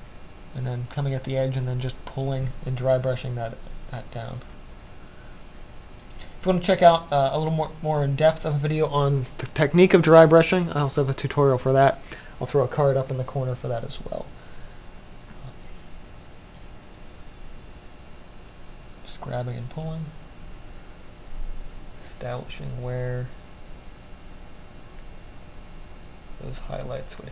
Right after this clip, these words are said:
hit. And if you're having trouble establishing highlights and shadows for rocks in general, uh, go outside, find rocks, um, and draw them.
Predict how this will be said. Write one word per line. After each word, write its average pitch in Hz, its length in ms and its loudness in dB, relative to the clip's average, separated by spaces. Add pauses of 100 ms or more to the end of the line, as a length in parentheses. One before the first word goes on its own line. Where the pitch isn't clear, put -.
hit. - 140 -6 (1500)
And 165 80 0
if 165 100 0
you're 175 120 -2
having 269 360 2
trouble 175 540 6
establishing 151 880 4 (180)
highlights 143 420 4
and 139 120 2
shadows 135 400 6
for - 160 4
rocks 131 420 6
in 123 220 -2
general, 120 520 2 (560)
uh, 120 120 0
go 175 220 12
outside, 160 640 12 (160)
find 180 460 8
rocks, 147 720 8 (100)
um, 120 460 0 (100)
and 139 160 4
draw 135 280 10
them. - 180 -6